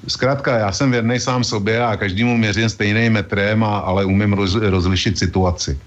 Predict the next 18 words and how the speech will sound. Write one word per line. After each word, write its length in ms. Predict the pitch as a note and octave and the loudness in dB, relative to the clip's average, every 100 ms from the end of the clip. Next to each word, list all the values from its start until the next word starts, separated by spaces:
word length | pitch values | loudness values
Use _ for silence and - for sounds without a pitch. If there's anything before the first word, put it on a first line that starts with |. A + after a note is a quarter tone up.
| - - - - _ - | -18 -20 -20 -20 _ -4
Takže, 560 | D#2+ D#2+ G#2 G2+ F#2 - | 0 2 2 2 0 -2
eh, 140 | E2 | -4
takže 400 | F2 E2 E2 G#2+ | -2 -2 0 0
umím 260 | F#2 G2 G2+ | 2 0 0
rozlišit 460 | F#2 F2+ G2 A2 | 0 -2 -2 -2
situaci 640 | F2 F2 F#2 F2+ F2+ G#2+ G2+ | -2 -2 0 0 0 -2 -2
v 80 | - | -2
tomhle. 400 | F2+ F2+ D#2+ C#2 - - - - | 0 2 0 -2 -8 -20 -20 -4
A 240 | D#2+ D2 C#2+ - - - - - | -2 0 -2 -8 -18 -20 -12 -4
teďko, 640 | E2+ - C#3 C#3+ B2+ E2 | -4 -2 -2 0 0 -2
eh, 260 | F2+ F#2 E2+ | -2 -2 -2
co 120 | - G2 | -2 2
můžou 440 | G2+ G#2 C3+ C3+ | 2 2 0 0
zjistit 460 | G#2 F#2+ - B2 A#2+ | -2 -4 -4 -2 -2
a 80 | |
co 140 | F#2+ A#2+ | -2 0
je 80 | A#2+ | 0
vlastizrada? 800 | G#2+ F2 - A#2 G2+ E2+ D2+ | 0 -4 -2 -2 0 -2 -4